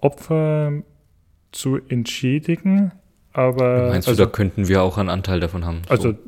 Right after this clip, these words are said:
Speaker 1: ich denke auch, dass das öffentlich
Speaker 2: Ja,
Speaker 1: finanziert
Speaker 2: ja, ja.
Speaker 1: werden, äh, muss
Speaker 2: Hm,
Speaker 1: und
Speaker 2: schreit geradezu danach, ja.
Speaker 1: Ja, genau. Und
Speaker 2: Ja, ja.
Speaker 1: kann, wenn, wenn
Speaker 2: Also
Speaker 1: jeder ein paar Millionen lecker macht, dann ist da schon was drin.
Speaker 2: Also wir, ich sage, wir hatten ja mal bessere Ideen, wir hatten mal schlechtere Ideen,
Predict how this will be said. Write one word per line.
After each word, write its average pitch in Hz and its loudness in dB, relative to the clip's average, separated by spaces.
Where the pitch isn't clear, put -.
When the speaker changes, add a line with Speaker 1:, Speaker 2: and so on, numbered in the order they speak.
Speaker 1:
ich 131 0
denke 123 2
auch, 120 2
dass 120 -10
das - -12
öffentlich 120 -2
Speaker 2:
Ja, 120 -4
Speaker 1:
finanziert 131 2
Speaker 2:
ja, - -2
ja. 101 -4
Speaker 1:
werden, 127 0
äh, 123 -8
muss 123 -4
Speaker 2:
Hm, 107 -2
Speaker 1:
und 113 -14
Speaker 2:
schreit 87 -8
geradezu 80 -6
danach, 87 -6
ja. 90 -6
Speaker 1:
Ja, 113 0
genau. 107 -4
Und 107 -12
Speaker 2:
Ja, 101 -4
ja. 120 -6
Speaker 1:
kann, 110 -2
wenn, 107 -4
wenn 113 -2
Speaker 2:
Also 113 4
Speaker 1:
jeder 98 4
ein - -4
paar - 0
Millionen 113 0
lecker 113 -6
macht, 104 -8
dann 107 -16
ist - -20
da 120 -12
schon 107 -12
was 104 -12
drin. 110 -14
Speaker 2:
Also 98 0
wir, 101 4
ich 104 -2
sage, 117 2
wir 101 0
hatten 104 -2
ja 101 0
mal 95 -2
bessere 135 0
Ideen, 123 2
wir 107 0
hatten 104 -2
mal 98 0
schlechtere 127 -2
Ideen, 110 0